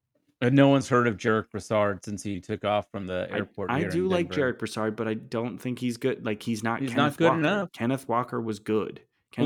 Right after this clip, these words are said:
Speaker 2: Kenneth Walker
Speaker 1: apparently
Speaker 2: is an
Speaker 1: he's not
Speaker 2: N F L
Speaker 1: even,
Speaker 2: running back.
Speaker 1: apparently he's not even Jalen Berger.
Speaker 2: He's not. So,
Speaker 1: Yeah.
Speaker 2: give me seven and a half points. This is
Speaker 1: I like
Speaker 2: another
Speaker 1: it.
Speaker 2: one where, like, shop
Speaker 1: Oof.
Speaker 2: because
Speaker 1: Yeah, I would like
Speaker 2: FanDuel has it at
Speaker 1: six and a half.
Speaker 2: seven and a half.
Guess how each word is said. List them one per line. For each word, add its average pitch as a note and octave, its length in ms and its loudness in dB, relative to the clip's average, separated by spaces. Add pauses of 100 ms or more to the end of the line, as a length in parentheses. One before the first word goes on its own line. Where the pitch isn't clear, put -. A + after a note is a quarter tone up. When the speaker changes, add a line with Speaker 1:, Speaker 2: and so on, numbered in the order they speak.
Speaker 2:
Kenneth - 40 -2
Walker F3+ 60 4
Speaker 1:
apparently A3 320 6
Speaker 2:
is F#3 40 4
an G#3+ 60 4
Speaker 1:
he's G#3 100 2
not G#3+ 160 4
Speaker 2:
N - 0 -
F G#3+ 60 6
L G#3 80 4
Speaker 1:
even, G#3 100 4
Speaker 2:
running G#3 160 -2
back. - 120 -20 (460)
Speaker 1:
apparently F#3 460 0
he's F3 140 0
not F#3 140 0
even F3+ 220 0
Jalen F#3 340 0
Berger. F#3 420 0 (1000)
Speaker 2:
He's F#2+ 180 -12
not. - 260 -12 (200)
So, A2+ 360 -4 (560)
Speaker 1:
Yeah. G2 100 -4
Speaker 2:
give C3 120 4
me D3 340 0
seven C3 380 -2
and C3+ 120 0
a B2+ 40 0
half B2+ 200 -4
points. A#2 300 -4
This A2+ 160 -2
is A#2+ 140 -2
Speaker 1:
I A#2+ 40 2
like A#2+ 60 2 (120)
Speaker 2:
another A2 120 2
Speaker 1:
it. - 20 0
Speaker 2:
one A2 140 0
where, G#2+ 160 -4
like, F2 380 -10 (760)
shop - 600 -4
Speaker 1:
Oof. A#2 180 -4
Speaker 2:
because G#2 500 -6 (460)
Speaker 1:
Yeah, A#2+ 180 4
I A#2 120 4
would C3 160 6
like A#2+ 160 6
Speaker 2:
FanDuel B2+ 180 6
has C3 160 4
it C3+ 80 4
at - 0 -
Speaker 1:
six - 0 -
and - 20 6
a A2+ 40 2
half. A#2+ 120 4
Speaker 2:
seven B2 200 2
and C#3+ 100 0
a - 20 -4
half. B2 560 -6